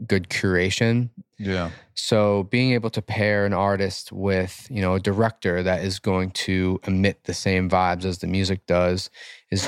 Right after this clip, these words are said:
Speaker 1: just as much a ski-, creative skill, you know, being able to find the right people. So I'm discovering about myself that, you know, beyond finding really great music,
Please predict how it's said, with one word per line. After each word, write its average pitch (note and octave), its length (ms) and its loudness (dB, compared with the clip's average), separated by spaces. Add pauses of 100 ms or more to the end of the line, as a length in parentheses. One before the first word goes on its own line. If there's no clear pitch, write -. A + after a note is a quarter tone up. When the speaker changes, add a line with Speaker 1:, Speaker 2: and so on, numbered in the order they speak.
(120)
Speaker 1:
just G2+ 340 0
as G2+ 60 2
much F#2+ 300 0
a F#2 60 0
ski-, - 520 -4
creative F#2+ 440 0
skill, F#2 480 0
you F#2 80 -2
know, F#2 100 0
being G2+ 180 0
able F#2+ 160 0
to E2+ 100 -6
find F#2+ 480 0
the F2 60 0
right E2+ 200 0
people. G2+ 460 -4
So G2 420 2 (720)
I'm G2+ 340 0
discovering G#2 880 0 (220)
about F#2+ 340 0
myself F#2+ 760 -2
that, F#2+ 460 2
you G2+ 60 -4
know, F2 60 -2
beyond F#2+ 560 0
finding F#2+ 720 -2 (380)
really G#2 220 4
great F#2 280 0
music, A2+ 760 2